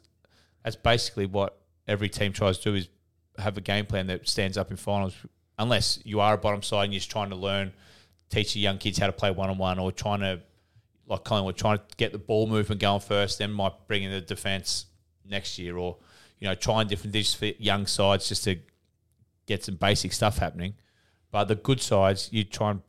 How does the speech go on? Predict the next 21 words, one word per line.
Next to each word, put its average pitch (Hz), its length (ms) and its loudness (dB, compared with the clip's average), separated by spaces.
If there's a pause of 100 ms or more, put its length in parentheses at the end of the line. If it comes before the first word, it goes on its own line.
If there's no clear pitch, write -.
implement 104 420 -4
a 90 40 -8
game 101 280 0
plan 90 380 -6 (680)
to, 104 200 -2 (260)
which 107 240 -2 (160)
helps 104 260 2
you 107 80 -2
win 98 140 0
in 98 80 -2
finals. 107 420 0
So 98 360 2 (280)
the 101 80 -10
fact 127 280 0
that 107 240 0
Saint 104 260 0
Kilda 107 200 6
went 101 160 6
away 101 240 6
from 110 220 -2
that, 92 280 -2